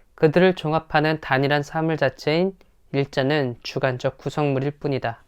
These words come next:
일자라는 것은 보편적인 자기 관계성이며, 일자로서는 모든 것이 다 같게 되므로 사물이 다른 사물을 배제하는 것은 일자로서가 아니라 규정성을 통해서이다.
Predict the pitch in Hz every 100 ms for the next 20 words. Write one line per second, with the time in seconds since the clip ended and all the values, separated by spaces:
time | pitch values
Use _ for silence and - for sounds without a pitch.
0 | _ _ _ - 175 185 214 196 180 170
1 | 151 - 170 160 143 160 - 175 165 151
2 | 160 156 135 127 - 143 151 156 - -
3 | 147 165 160 - 127 127 123 117 - _
4 | - - _ - 143 156 160 147 - 143
5 | 143 143 131 135 151 147 135 151 - 143
6 | 147 - 143 - 165 156 135 131 147 139
7 | 120 - - - _ - 190 170 151 147
8 | 131 - - 139 156 160 - 160 151 147
9 | 156 151 147 139 139 139 143 135 127 120
10 | - 135 120 - _ _ _ - 139 -
11 | 143 139 - 151 143 135 123 120 113 _
12 | _ _ - 143 147 143 - 131 139 139
13 | - 156 143 - 120 - 113